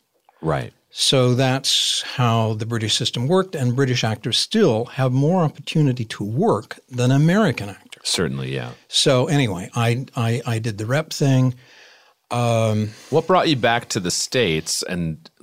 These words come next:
Speaker 1: launched sort of, I mean, that's, that's a, that's a heaping helping of live performance.
Speaker 2: Yeah,
Speaker 1: And, and
Speaker 2: I,
Speaker 1: then
Speaker 2: I've, I've actually done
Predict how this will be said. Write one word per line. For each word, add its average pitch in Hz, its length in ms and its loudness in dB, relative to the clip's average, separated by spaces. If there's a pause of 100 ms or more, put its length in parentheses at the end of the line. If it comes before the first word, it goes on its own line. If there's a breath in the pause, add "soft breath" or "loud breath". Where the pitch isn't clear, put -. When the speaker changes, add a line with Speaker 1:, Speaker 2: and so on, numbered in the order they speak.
Speaker 1:
launched 92 460 0
sort 90 200 2
of, 80 220 -4
I - 60 -6
mean, 95 140 0
that's, 160 280 2
that's 185 300 4
a, 107 80 0 (220)
that's 156 240 2
a 98 120 2
heaping 123 420 0
helping 92 440 2
of 80 180 0
live 80 500 0
performance. 73 760 -2 (560 loud breath)
Speaker 2:
Yeah, 196 140 4
Speaker 1:
And, - 80 0
and 127 200 4
Speaker 2:
I, 135 120 4
Speaker 1:
then 170 120 2
Speaker 2:
I've, - 20 -6 (120)
I've 170 120 4
actually 170 280 2
done 147 520 4